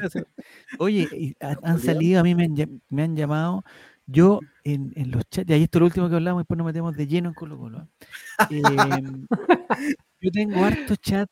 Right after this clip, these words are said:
Speaker 1: donde hay personas que tienen mucho miedo, mucho miedo a... Eh, a la situación actual, mucho miedo a la delincuencia, mucho miedo a que las estafen, mucho miedo a que las roben, mucho miedo a que las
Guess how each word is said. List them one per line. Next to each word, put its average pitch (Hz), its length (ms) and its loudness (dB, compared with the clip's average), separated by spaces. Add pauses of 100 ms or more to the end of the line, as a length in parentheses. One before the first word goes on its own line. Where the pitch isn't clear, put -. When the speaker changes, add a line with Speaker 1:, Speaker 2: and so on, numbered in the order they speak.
(140)
Speaker 1:
donde 170 360 -4
hay 185 100 -4
personas 190 580 -6
que 151 120 -14
tienen 180 260 -4
mucho 190 300 -4
miedo, 131 320 -4
mucho 190 300 -6
miedo 185 460 -4
a... 156 320 -4 (800)
Eh, - 600 -14
a 139 80 -14
la 139 100 -10
situación 139 400 -10
actual, 143 540 -10
mucho 151 320 -4
miedo 143 440 -2
a 131 60 -2
la 135 100 -4
delincuencia, 143 840 -4
mucho 156 320 -8
miedo 147 220 -2
a 135 40 -4
que 135 100 -10
las 135 180 -6
estafen, 143 640 -4
mucho 160 240 -4
miedo 151 180 -2
a 139 40 -4
que 71 100 -6
las 69 220 -6
roben, 71 420 -2
mucho 78 240 -10
miedo 73 220 -6
a 69 40 -6
que 69 80 -8
las 67 140 -8